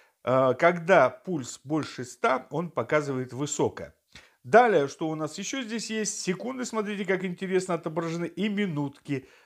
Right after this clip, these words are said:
Они вверх идут, показывая, если мы на них нажмем, здесь можно еще установить мировое время.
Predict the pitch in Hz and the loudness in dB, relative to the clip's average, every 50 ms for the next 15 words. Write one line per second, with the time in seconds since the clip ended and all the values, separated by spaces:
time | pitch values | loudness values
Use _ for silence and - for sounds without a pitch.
0 | _ _ - 117 135 151 180 196 190 - 139 131 139 151 160 160 139 123 - - | _ _ -4 -4 -2 -2 -2 -2 -2 -4 -4 -6 -6 0 2 2 2 2 0 -4
1 | 156 170 175 254 269 - - _ - 131 - - 185 180 156 165 160 151 151 147 | -4 -4 -2 -4 -6 -6 -6 _ -4 -2 0 0 0 0 0 0 2 2 2 2
2 | 143 127 - _ _ _ _ _ _ _ _ _ _ _ _ _ _ _ _ _ | 0 -2 -8 _ _ _ _ _ _ _ _ _ _ _ _ _ _ _ _ _
3 | _ _ 151 175 175 - 175 165 165 170 170 175 175 170 - 190 190 196 196 233 | _ _ 0 0 0 0 -2 -2 -2 -2 0 -2 -2 -2 0 0 0 0 0 0
4 | 262 269 254 220 160 139 175 220 202 - - 175 180 160 147 135 127 - 170 160 | 0 0 0 0 -2 -4 -4 -6 -6 -6 -4 -4 -4 -4 -4 -6 -6 -4 -4 -4
5 | 139 123 - 147 143 151 165 160 - - - 123 123 139 127 127 127 131 143 143 | -4 -4 -4 -4 -2 -2 -2 -4 -8 -12 -10 -6 -2 0 2 2 2 2 2 2
6 | 139 123 120 131 131 127 107 92 90 | 0 0 0 -2 -4 -4 -4 -6 -10